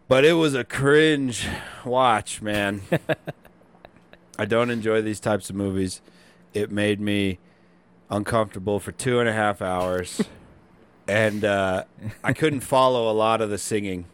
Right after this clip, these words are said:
Speaker 1: 'cause I get so uncomfortable when they start singing
Speaker 2: Yeah.
Speaker 1: that I can't really listen to the words anymore.
Speaker 2: <laughs>
Speaker 1: I just
Speaker 2: Shit.
Speaker 1: kinda, like, cringe.
Speaker 2: <laughs>
Speaker 1: So I may have missed quite a bit of dialogue that's wrapped into the songs, but I did like the hip-hop elements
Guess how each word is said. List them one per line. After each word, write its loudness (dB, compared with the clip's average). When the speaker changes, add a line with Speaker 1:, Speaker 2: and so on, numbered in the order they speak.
Speaker 1:
'cause -2
I 2
get 0
so 0
uncomfortable -2
when 0
they -2
start -6
singing -2
Speaker 2:
Yeah. 0
Speaker 1:
that 2
I 2
can't -4
really 2
listen -2
to -4
the 0
words 2
anymore. 0
Speaker 2:
<laughs> -4
Speaker 1:
I 0
just -2
Speaker 2:
Shit. -4
Speaker 1:
kinda, 0
like, -2
cringe. 0
Speaker 2:
<laughs> -4
Speaker 1:
So 0
I 6
may 4
have 4
missed 0
quite 2
a -4
bit 2
of -2
dialogue 0
that's -6
wrapped -4
into -4
the -8
songs, -2
but 0
I 2
did -2
like -2
the -8
hip-hop -4
elements -4